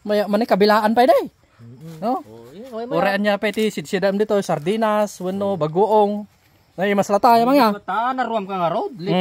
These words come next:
Speaker 2: Lechon, bagoong, sardinas, may ilat ta kanya tayo, baro.
Speaker 1: Wan.
Speaker 2: Hmm.
Speaker 1: Kung nagmayatin na eh.
Speaker 2: Nakagpilpili,
Speaker 1: Oh.
Speaker 2: no, dakat ka ba-, bakiran.
Speaker 1: Kamay mayatin, anay?
Speaker 2: O, sige, man,
Speaker 1: Wala, mga tayo, ganay. Baka, kwa, ngilawan.
Speaker 2: Ngilawan tayo, tanong ka.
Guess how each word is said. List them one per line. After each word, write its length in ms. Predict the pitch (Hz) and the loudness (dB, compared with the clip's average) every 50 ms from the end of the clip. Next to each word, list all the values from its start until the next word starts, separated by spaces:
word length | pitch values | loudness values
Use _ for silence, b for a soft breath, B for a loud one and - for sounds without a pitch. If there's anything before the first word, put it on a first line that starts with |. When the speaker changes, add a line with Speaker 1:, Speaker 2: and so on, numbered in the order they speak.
| 175 170 | 2 2
Speaker 2:
Lechon, 260 | 156 226 247 262 269 254 | 0 0 0 -2 -2 -4
bagoong, 760 | 190 165 160 143 151 190 202 208 202 214 226 240 254 247 233 | -6 -6 -8 -6 -4 -2 -2 -2 -2 -2 -2 -2 -2 -2 -4
sardinas, 480 | - 190 156 139 147 175 185 196 226 - | -4 -6 -6 -4 -4 -2 -2 0 -2 -2
may 140 | - 190 196 | -2 -4 -4
ilat 140 | 196 185 180 | -4 -4 -4
ta 80 | - 190 | -4 -4
kanya 240 | 180 190 190 185 | -4 -2 -2 -2
tayo, 320 | 170 170 160 160 175 202 190 | 0 0 0 -2 -2 -2 -2
baro. 160 | 165 156 156 | 0 2 4
Speaker 1:
Wan. 160 | 165 160 160 160 - _ _ _ _ _ | 4 4 2 -2 -8 _ _ _ _ _
Speaker 2:
Hmm. 220 | - 147 147 156 170 _ _ _ _ | -20 -20 -20 -20 -20 _ _ _ _
Speaker 1:
Kung 160 | _ - 196 | _ -8 -6
nagmayatin 560 | 165 147 147 156 156 156 151 156 147 165 156 156 | -6 -4 -2 -2 0 0 0 0 -2 -2 -4 -4
na 160 | 160 170 196 | -4 -4 -6
eh. 20 | - _ _ _ _ _ _ _ _ | -8 _ _ _ _ _ _ _ _
Speaker 2:
Nakagpilpili, 640 | 135 - 143 117 - 156 143 - 139 156 170 160 175 | -20 -18 -18 -16 -16 -16 -12 -8 -4 -4 -4 -4 -6
Speaker 1:
Oh. 20 | 170 | -10
Speaker 2:
no, 80 | 165 | -12
dakat 300 | 156 147 156 147 151 - | -14 -14 -14 -16 -16 -18
ka 240 | 151 - 156 151 143 | -16 -16 -14 -14 -16
ba-, 80 | 147 131 | -16 -20
bakiran. 460 | 135 127 - 143 139 143 151 160 170 | -20 -20 -20 -18 -16 -14 -14 -14 -14
Speaker 1:
Kamay 320 | - 131 127 131 131 131 127 | -12 -10 -6 -4 -4 -4 -4
mayatin, 800 | 123 123 127 123 127 127 123 120 120 117 117 - 120 117 117 101 | -4 -4 -2 -2 -2 -2 -2 -2 -2 -4 -6 -8 -8 -10 -10 -10
anay? 240 | 120 127 147 170 - _ _ _ _ _ _ _ | -8 -8 -8 -10 -10 _ _ _ _ _ _ _
Speaker 2:
O, 100 | _ _ | _ _
sige, 140 | 110 143 190 | -20 -18 -18
man, 160 | 202 196 190 | -16 -16 -14
Speaker 1:
Wala, 400 | - - 143 147 151 165 175 185 | -12 -10 -8 -6 -2 0 0 0
mga 240 | 185 175 175 180 185 185 | 0 0 0 -2 0 4
tayo, 220 | 226 247 240 233 | 4 4 4 4
ganay. 320 | 226 226 240 247 233 220 _ _ _ _ _ _ _ _ | 0 -2 -2 -2 -2 -4 _ _ _ _ _ _ _ _
Baka, 240 | - 151 165 190 185 196 202 202 208 208 208 208 | -8 -4 0 2 2 4 4 4 4 2 2 0
kwa, 200 | 208 240 240 233 214 _ _ _ _ _ _ _ _ _ _ _ _ _ _ _ - | 0 0 0 0 -2 _ _ _ _ _ _ _ _ _ _ _ _ _ _ _ -6
ngilawan. 540 | 160 170 185 190 196 214 240 254 262 233 220 | -2 2 2 4 4 4 4 4 4 4 2
Speaker 2:
Ngilawan 340 | - 113 117 127 143 156 | -2 -8 -20 -20 -20 -20
tayo, 140 | 160 175 190 | -20 -20 -20
tanong 160 | 202 208 226 | -18 -10 -4
ka. 120 | 226 240 | -2 -2